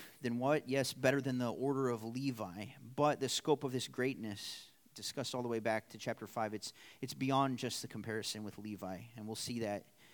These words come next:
in the passages going forward. Jesus is a better hope than any other that we might grasp for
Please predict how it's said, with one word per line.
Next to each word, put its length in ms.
in 140
the 320
passages 540
going 220
forward. 440
Jesus 400
is 140
a 60
better 360
hope 400
than 140
any 340
other 380
that 140
we 100
might 300
grasp 500
for 400